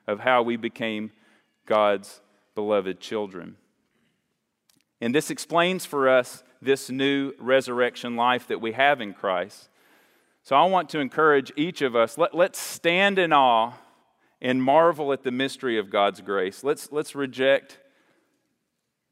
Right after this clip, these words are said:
all opportunities for boasting in ourselves. Let, let's exclude all human boasting in our lives as his children. God is worthy of our praise. He's worthy of our lives, our passion. Let's walk in his ways.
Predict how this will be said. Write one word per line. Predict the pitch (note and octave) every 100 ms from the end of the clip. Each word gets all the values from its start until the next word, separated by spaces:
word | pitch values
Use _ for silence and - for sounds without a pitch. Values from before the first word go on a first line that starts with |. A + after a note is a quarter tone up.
| _ -
all | D3+ E3
opportunities | D3+ C#3+ C3 C#3+ C3+ A#2+ A#2
for | A#2
boasting | G2+ A#2 A2+ A#2 A2
in | G2+
ourselves. | G2 - F#2+ E2 F#2
Let, | A2 G#2+ A#2+
let's | A2+ G#2
exclude | F#2 - C#3 D3 C3+
all | - C3+ D3
human | C3+ D3 C#3+ B2+
boasting | B2+ C3 C3 - G#2+ G#2 _ _ _ _
in | A#2
our | A#2 A2+
lives | A2 A2 A2 G#2+ - - _ _ G#2+
as | A2
his | A2 G#2
children. | - A#2 A2 G2 F#2+ F#2+
God | C3 D3 E3 D#3 B2+
is | C#3+ D#3 A#2+
worthy | A#2+ C#3+ D#3 C3+
of | B2 A#2+
our | C3
praise. | C3 A#2+ G2+ F#2+ G#2
He's | A2+ G#2
worthy | A2+ D3 D#3
of | D#3 C#3+
our | D3
lives, | C3 B2+ C3 A2+
our | G2
passion. | - C3+ D3 - E3 D3+ - _ _ _
Let's | - C#3 -
walk | C3 D3+ E3+ F3
in |
his | D#3+ B2
ways. | C#3 D3 E3 F3 -